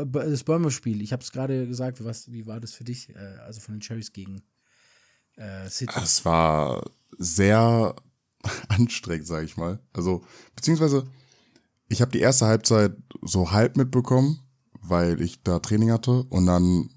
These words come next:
Speaker 2: als ich dann mein Handy hatte, hab ich nur gesehen, "Ach geil, die haben getroffen", beziehungsweise hab das Tor dann gesehen, dachte ich mir so, "Boah, geil, okay, gut." Bin ich dann schnell nach Hause gefahren, war dann zu Hause, hab mir das Spiel angeguckt und ich dachte mir so, "Ey, die hätten die aber auch locker mit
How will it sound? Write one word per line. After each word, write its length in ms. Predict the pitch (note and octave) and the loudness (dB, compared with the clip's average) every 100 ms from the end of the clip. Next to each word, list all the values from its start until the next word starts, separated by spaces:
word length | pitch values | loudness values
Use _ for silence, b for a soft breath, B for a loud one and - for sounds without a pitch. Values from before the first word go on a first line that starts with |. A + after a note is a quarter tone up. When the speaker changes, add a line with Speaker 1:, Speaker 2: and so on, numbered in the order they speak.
| - _ _ _ | -20 _ _ _
Speaker 2:
als 180 | - F2+ | 0 0
ich 60 | E2 | 2
dann 160 | G2 | 2
mein 180 | F2+ F2 | 4 2
Handy 200 | F#2 G2+ | 2 2
hatte, 360 | A2 A2 A#2 B2 - _ _ _ _ _ _ - | 2 2 0 0 -6 _ _ _ _ _ _ -10
hab 140 | F2 | -8
ich 80 | D#2+ | 0
nur 80 | F2+ | 2
gesehen, 260 | F2 F2+ - | 2 0 0
"Ach 180 | - - | -6 -2
geil, 280 | G#2 F#2 G2 _ _ _ _ _ _ _ - | 0 0 -4 _ _ _ _ _ _ _ -4
die 60 | F2 | 0
haben 80 | |
getroffen", 340 | F2 - G2+ E2+ | 0 0 -2 0
beziehungsweise 340 | D2+ G2+ F2+ | 0 2 4
hab 80 | F2+ | 2
das 140 | F#2 | 0
Tor 160 | - G2+ | 0 2
dann 120 | F2+ | 2
gesehen, 180 | D2+ D#2 | 0 -2
dachte 140 | D#2+ | -6
ich 60 | - | -8
mir 60 | - | -12
so, 180 | - _ | -12 _
"Boah, 180 | - - | -10 -6
geil, 320 | C2 - - - | -6 -6 -8 -12
okay, 320 | E2+ E2 D2 b b b | -6 -6 -6 b b b
gut." 300 | - E2+ C2 _ | -8 -8 -8 _
Bin 120 | - | -10
ich 40 | E2 | -6
dann 100 | E2 | -4
schnell 180 | - | -2
nach 60 | E2+ | 0
Hause 200 | F#2 F#2 | 0 0
gefahren, 380 | F#2 F#2 F#2+ G2+ b b b b b b | -2 0 0 -2 b b b b b b
war 100 | F2 | 2
dann 140 | F2 | 2
zu 120 | E2+ F2 | 2 2
Hause, 220 | F#2 F2+ | 2 2
hab 100 | - | 0
mir 80 | E2+ | -2
das 80 | |
Spiel 220 | - - E2+ | -2 0 4
angeguckt 480 | F2+ - F#2+ - _ _ _ _ | 2 2 -2 -2 _ _ _ _
und 120 | E2+ | -10
ich 140 | D#2 - | -8 -2
dachte 340 | G#2+ - - | -2 -2 -6
mir 100 | E2 | -4
so, 120 | D#2 | -4
"Ey, 360 | - - E2 D2+ _ _ _ _ _ _ _ _ _ _ _ _ _ _ - | -6 -6 -6 -8 _ _ _ _ _ _ _ _ _ _ _ _ _ _ -6
die 80 | F2+ | -2
hätten 300 | F2 A#2+ G#2+ | 0 0 0
die 120 | F2 | -2
aber 160 | D#2 D#2 | -2 0
auch 180 | D#2+ F2 | -2 -2
locker 280 | G#2 - | -6 -4
mit 420 | E2 E2+ - - | -2 -2 -4 -14